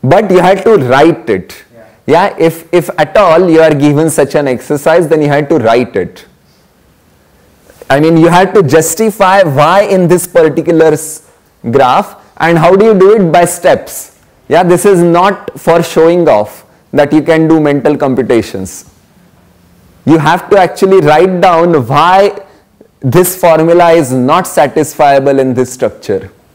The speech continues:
Speaker 1: So you have to basically show that at particular value, first you replace this for all quantifier with English for all. Then the next thing is there exists quantifier by there exist in English.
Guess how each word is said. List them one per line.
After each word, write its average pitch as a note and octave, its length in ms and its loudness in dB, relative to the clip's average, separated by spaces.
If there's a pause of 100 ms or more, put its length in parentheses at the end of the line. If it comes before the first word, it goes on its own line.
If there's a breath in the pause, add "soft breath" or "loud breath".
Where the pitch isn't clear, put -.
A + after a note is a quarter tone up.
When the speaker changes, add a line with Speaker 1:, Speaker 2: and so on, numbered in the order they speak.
(420 soft breath)
Speaker 1:
So - 120 0
you D#3 100 4
have E3 260 0
to G#3 120 2
basically F#3+ 800 0 (260 soft breath)
show G#3 360 2
that E3+ 300 0
at E3 300 -2
particular F#3 520 2
value, D#3+ 360 2
first F#3+ 420 0
you F3+ 260 2 (200)
replace D#3+ 420 2
this D#3+ 220 0
for D#3 260 0
all E3 200 2
quantifier D#3 680 0
with D#3 220 -2
English D#3 380 0
for B2+ 280 0
all. F#2+ 300 -4 (400 soft breath)
Then D#3+ 340 2
the F3 80 4
next E3 320 -2
thing E3+ 280 0
is E3+ 340 0
there D3+ 320 2
exists D#3 420 0
quantifier D#3+ 680 0
by D#3 180 2
there C#3+ 280 2
exist D3 420 -2
in D#3 120 -2
English. C#3+ 640 -2